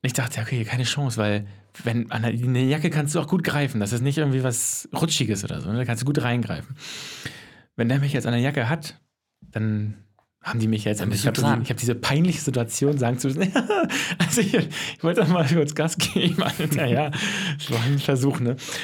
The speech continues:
Speaker 1: Ähm, und dann habe ich aber so versucht, mich zu, wegzureißen und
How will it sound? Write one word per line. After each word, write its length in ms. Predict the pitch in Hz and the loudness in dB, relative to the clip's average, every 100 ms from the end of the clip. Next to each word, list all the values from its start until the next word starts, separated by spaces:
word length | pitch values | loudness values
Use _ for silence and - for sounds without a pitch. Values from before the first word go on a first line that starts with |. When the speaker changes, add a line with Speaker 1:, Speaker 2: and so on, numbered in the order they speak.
| 113 | -2
Speaker 1:
Ähm, 320 | 147 139 135 131 - _ _ _ _ _ _ - | 0 2 0 -4 -14 _ _ _ _ _ _ -2
und 200 | 139 165 | 0 2
dann 420 | 175 175 175 170 - - | 4 4 4 0 -8 -8
habe 180 | - 139 | 0 2
ich 140 | 160 151 | 2 2
aber 400 | 147 147 147 147 - - _ | 2 2 0 -2 -10 -20 _
so 140 | - 139 | -2 0
versucht, 340 | 135 165 156 | 2 0 0
mich 180 | 143 147 | -2 -2
zu, 300 | - 127 123 - | -2 0 -2 -2
wegzureißen 880 | 175 - 214 110 104 120 185 208 - - - - | -4 0 0 2 0 0 0 -2 -6 -18 -16 -4
und 160 | 131 | -2